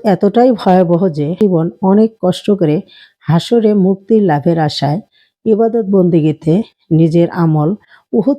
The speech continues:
পর্বতের ন্যায় বানালেও গীবতের সাথে প্রত্যক্ষ বা পরোক্ষভাবে জড়িত থাকার কারণে হাসরে আপনার সেই সমস্ত আমল বরবাদ হয়ে যাবে।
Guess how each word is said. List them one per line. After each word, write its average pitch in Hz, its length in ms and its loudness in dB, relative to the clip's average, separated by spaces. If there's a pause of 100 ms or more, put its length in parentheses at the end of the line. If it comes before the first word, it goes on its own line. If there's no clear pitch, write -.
পর্বতের 170 400 -2
ন্যায় 151 200 -2
বানালেও 147 640 -4 (520)
গীবতের 208 400 0
সাথে 185 500 -2 (560)
প্রত্যক্ষ 196 720 -6 (1160)
বা 160 160 -2
পরোক্ষভাবে 214 840 -2
জড়িত 170 480 -2
থাকার 156 460 -4 (540)
কারণে 151 540 -2 (480)
হাসরে 196 600 0 (420)
আপনার 180 400 0
সেই 254 360 0
সমস্ত 202 480 0
আমল 160 440 0
বরবাদ 160 600 -2
হয়ে 151 220 0
যাবে। 147 340 -4